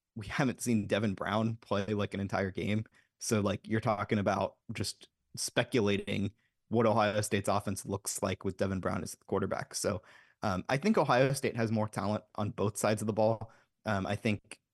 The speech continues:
you know, maybe m-, I,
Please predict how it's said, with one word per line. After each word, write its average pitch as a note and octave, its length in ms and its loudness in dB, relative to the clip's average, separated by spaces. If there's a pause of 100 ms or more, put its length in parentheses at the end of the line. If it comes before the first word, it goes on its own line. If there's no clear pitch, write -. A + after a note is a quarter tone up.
you G#2 140 2
know, F#2+ 300 -2 (720)
maybe A#2+ 460 6
m-, A2 320 0
I, C3 140 0